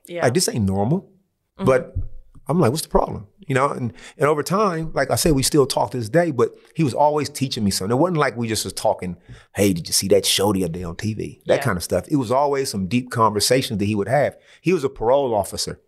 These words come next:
Speaker 1: Yeah.
Speaker 2: He worked with at-risk, at, you know, kids who was in high, just coming out of the juvenile system.
Speaker 1: Yeah.
Speaker 2: So he was always in that frame of mind trying to help youngsters.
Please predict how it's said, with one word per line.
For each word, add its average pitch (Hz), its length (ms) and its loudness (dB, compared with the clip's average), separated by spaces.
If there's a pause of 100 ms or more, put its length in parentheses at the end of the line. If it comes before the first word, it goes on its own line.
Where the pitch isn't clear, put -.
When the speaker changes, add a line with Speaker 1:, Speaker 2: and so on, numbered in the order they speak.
(140)
Speaker 1:
Yeah. 165 260 -8
Speaker 2:
He 160 140 0
worked 139 320 2
with 107 200 -10
at-risk, 120 640 -2 (260)
at, 123 280 -2 (300)
you 104 100 -2
know, 95 180 2 (200)
kids 127 280 2 (140)
who 110 120 2
was 95 140 2
in 92 80 0
high, 113 420 2 (480)
just 139 180 2
coming 131 240 0
out 123 120 0
of 87 160 -6
the 90 60 -10
juvenile 120 520 2
system. 117 520 0 (140)
Speaker 1:
Yeah. 175 200 -6
Speaker 2:
So - 160 0
he 147 120 2
was 175 120 -2
always 127 440 -2
in 120 140 -2
that 110 160 2
frame 117 280 0
of 92 60 0
mind 104 320 2
trying 101 200 -2
to 92 60 -6
help 107 200 0
youngsters. 110 460 -4